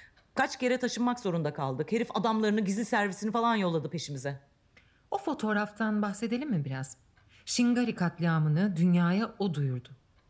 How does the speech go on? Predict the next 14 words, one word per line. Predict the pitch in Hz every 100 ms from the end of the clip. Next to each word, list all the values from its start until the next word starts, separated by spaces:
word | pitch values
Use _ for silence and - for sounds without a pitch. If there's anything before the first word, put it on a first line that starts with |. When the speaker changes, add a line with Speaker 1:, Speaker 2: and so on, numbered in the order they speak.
| _ _
Speaker 2:
Ne | 330
hissettiniz | 359 - 156 - 151 139
böyle | 139 143 143
birinin | 147 143 139 -
eşi | 143 -
olarak? | 147 135 147 190 - _ _ _ _ _
Speaker 1:
Tabii | - 320 349
gururlandım. | 311 294 277 254 233 160 113 _ _ _ _ _ _ _ _ _
Ama | 185 208 202 - _ _ _
sadece | - - 240 285 262 220 247 254
Rıdvan'ın | 208 180 220 226
eşi | 202 -
olarak | 202 196 185 185 -
değil. | 175 117